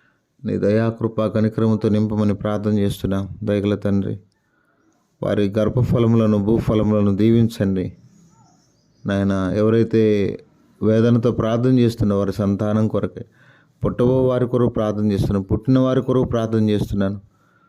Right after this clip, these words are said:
వారి, నాయన, పొలాలు, పాడి పంటలు, పశువులను దీవించమని ప్రార్థన చేస్తున్నాను. అనే మా కొరకు ప్రార్థించండి కోరుతున్న అందరి కొరకై మీ సన్నిధిలో వేడుకొనుచున్నాను. అందరికీ తగిన కృపను దయచేయండి.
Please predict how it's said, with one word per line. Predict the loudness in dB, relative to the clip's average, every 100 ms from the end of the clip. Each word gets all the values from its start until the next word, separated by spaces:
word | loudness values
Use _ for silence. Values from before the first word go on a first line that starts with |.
| _ _ -4
వారి, | 0 0 0 0 2
నాయన, | 4 2 2 0 -4 -10 -4
పొలాలు, | 0 2 2
పాడి | 2 0 0 2
పంటలు, | 2 2 2
పశువులను | 2 0 2 4 4 4
దీవించమని | 4 4 4 4 4 2
ప్రార్థన | 0 -2 -2 -2
చేస్తున్నాను. | -2 -4 -8 -8 -10 _ _ _ _ _ _ 0
అనే | 2 4
మా | 2
కొరకు | 2 2
ప్రార్థించండి | 2 0 0 0 2 2 0
కోరుతున్న | 2 0 0 0
అందరి | 2 2 4 4
కొరకై | 2 0 0 2 0 -2 _ _ _ -8
మీ |
సన్నిధిలో | 0 2 4 4
వేడుకొనుచున్నాను. | 4 2 2 0 0 0 0 -2 0
అందరికీ | 4 6 6 6 4 0
తగిన | 0 2 0
కృపను | 0 -2 -2 0
దయచేయండి. | -2 -4 -12